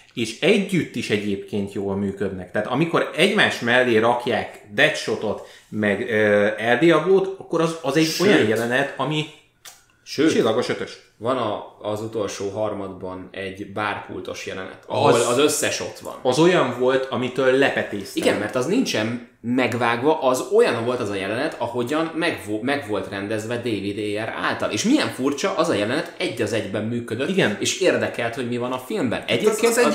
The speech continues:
Speaker 3: jelenet volt az
Speaker 2: Igen.
Speaker 3: End of Watch-ból lényegében így
Speaker 1: A-
Speaker 3: kiragadva.
Speaker 1: Igen.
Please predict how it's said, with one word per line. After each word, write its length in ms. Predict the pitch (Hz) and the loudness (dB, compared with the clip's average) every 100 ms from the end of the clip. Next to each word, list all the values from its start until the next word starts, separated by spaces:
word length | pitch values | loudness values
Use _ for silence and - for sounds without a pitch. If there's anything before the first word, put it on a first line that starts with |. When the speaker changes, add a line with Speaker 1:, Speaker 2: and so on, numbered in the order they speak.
| 208 | 4
Speaker 3:
jelenet 340 | 180 170 160 | 2 -2 -4
volt 280 | 160 156 151 | -4 -4 -2
az 80 | 151 | -2
Speaker 2:
Igen. 140 | 160 | -2
Speaker 3:
End 140 | 143 135 | -2 -4
of 200 | 127 - | -10 -8
Watch-ból 520 | 127 127 127 131 123 | -8 -8 -8 -8 -6
lényegében 800 | 123 123 123 123 127 123 127 131 | -8 -10 -10 -6 -4 -4 -10 -12
így 160 | 123 - | -14 -8
Speaker 1:
A- 60 | 123 | -2
Speaker 3:
kiragadva. 580 | 117 117 113 113 127 - - - - | 0 2 2 0 -4 -10 -16 -20 -10
Speaker 1:
Igen. 120 | 107 | -6